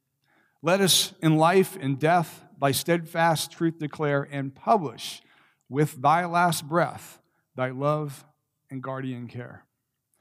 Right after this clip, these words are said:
This hymn was, in a way, for Pastor Gerhard, a battle cry. If you know what a battle cry is, it's, uh, it's one of those moments in time where the soldiers stand up and they're giving a large shout and what they believe.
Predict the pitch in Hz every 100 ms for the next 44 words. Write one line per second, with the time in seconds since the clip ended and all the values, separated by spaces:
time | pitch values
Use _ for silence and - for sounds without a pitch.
0 | _ _ _ _ _ _ _ 156 151 -
1 | 233 196 175 151 165 151 165 180 170 151
2 | - 139 123 113 _ _ _ 156 139 -
3 | 135 139 139 127 143 139 127 127 123 110
4 | 151 151 123 - 117 95 - - _ _
5 | _ _ _ - 160 170 143 123 135 156
6 | 139 - 139 127 120 131 156 156 - -
7 | - - _ 147 - - 151 143 117 -
8 | - 151 151 170 185 180 180 180 165 147
9 | 180 190 180 175 160 175 185 190 185 160
10 | 143 131 - 202 190 175 165 - 190 185
11 | 190 185 160 156 143 135 185 175 160 170
12 | 175 165 - 185 185 175 143 170 185 196
13 | 185 160 175 165 120 101 -